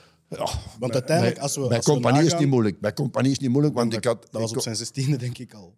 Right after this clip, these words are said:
Speaker 2: Bij, bij
Speaker 1: Eh,
Speaker 2: Bayern, toch?
Speaker 1: ik weet het niet. Ik weet het niet. Ik denk dat er sommigen in België altijd zo'n beetje jaloezie ten opzichte van persoonlijkheden.
Speaker 2: Mhm.
Speaker 1: Ik vond dat, eh,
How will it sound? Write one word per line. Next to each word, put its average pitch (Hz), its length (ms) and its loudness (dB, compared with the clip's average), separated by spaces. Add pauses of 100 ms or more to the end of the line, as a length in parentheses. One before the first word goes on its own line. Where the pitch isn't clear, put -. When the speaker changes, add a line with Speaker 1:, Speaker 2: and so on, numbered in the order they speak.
Speaker 2:
Bij, 110 180 -18
bij 104 120 -8
Speaker 1:
Eh, 123 60 2
Speaker 2:
Bayern, 170 420 4
toch? - 100 -16
Speaker 1:
ik 165 80 -14
weet 123 140 -8
het 202 80 -12
niet. 220 320 -8
Ik - 160 -18
weet 143 140 2
het 196 100 0
niet. 208 160 0
Ik 98 240 -2
denk 110 200 2
dat 98 160 -6
er 165 80 -6
sommigen 147 720 -2
in 95 140 4
België 139 240 2
altijd 135 260 -2
zo'n 123 140 -2
beetje 117 260 -4
jaloezie 101 460 2
ten 151 160 -2
opzichte - 340 -6
van 90 160 0
persoonlijkheden. 147 880 0
Speaker 2:
Mhm. - 300 -20 (180)
Speaker 1:
Ik - 120 -20
vond 90 220 2
dat, 78 240 -2
eh, 73 380 -2